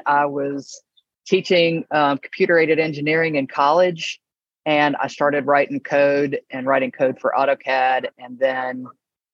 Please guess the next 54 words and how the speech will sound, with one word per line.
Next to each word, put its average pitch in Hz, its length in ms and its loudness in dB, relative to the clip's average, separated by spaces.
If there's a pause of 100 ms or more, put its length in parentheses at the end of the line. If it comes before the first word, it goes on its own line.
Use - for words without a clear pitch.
(400)
that 143 360 4
led 143 340 2
to, 139 380 -4
there 139 100 2
was 131 140 -2
a 131 40 -6
project 143 500 -2
where 139 100 0
they 135 80 2
wanted 135 240 -2
to 123 100 -8
tie 127 200 -4
a 127 100 0
bunch 135 180 -8
of 120 80 -18
the 120 60 -18
campuses 127 560 -8
together, 131 420 4
and 127 120 2
that 131 120 0
required 127 420 2
networking. 135 480 0
And 127 80 -6
at 123 80 -8
the 120 60 -16
time, 135 300 0
nobody 131 280 2
knew 127 140 2
what 131 120 2
it 107 100 -2
was. 175 440 0
And 247 120 -8
so 135 560 2 (600)
I 139 140 2
was 160 220 0
one 165 120 0
of 147 140 -6
those 156 240 0
that 160 100 -10
was 135 140 -12
not 147 240 -4
scared 151 340 -2
that 143 120 -2
the 143 80 -20
computer 156 360 -8
would 147 140 -4
chew 151 300 0
my 139 160 4
arm 143 240 2
off 143 180 2
up 151 160 0
to 139 100 -12
the 143 140 -2
elbow. 151 460 0